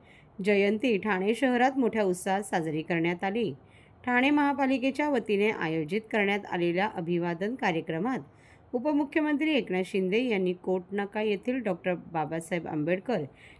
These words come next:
यांच्या पुतळ्यास पुष्पहार अर्पण करून अभिवादन केले. त्यांच्यासह खासदार नरेश म्हस्के, जिल्हाधिकारी अशोक शिंगारे आणि महापालिका आयुक्त सौरवराव यांनी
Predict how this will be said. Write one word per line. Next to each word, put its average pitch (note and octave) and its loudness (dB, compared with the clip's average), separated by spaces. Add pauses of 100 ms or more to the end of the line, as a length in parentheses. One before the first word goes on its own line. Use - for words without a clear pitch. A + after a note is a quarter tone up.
यांच्या A#3+ 4
पुतळ्यास A#3+ -2
पुष्पहार G3+ -2
अर्पण F#3+ 0
करून G3+ 0
अभिवादन E3 0
केले. A3 2 (460)
त्यांच्यासह G#3+ 2 (320)
खासदार F#3+ 2
नरेश F#3 2
म्हस्के, G3+ -2
जिल्हाधिकारी F3 0
अशोक E3 -6
शिंगारे F#3 -2 (460)
आणि B3+ 6
महापालिका B3+ 2 (140)
आयुक्त G3 2
सौरवराव E3+ 0
यांनी F3+ 0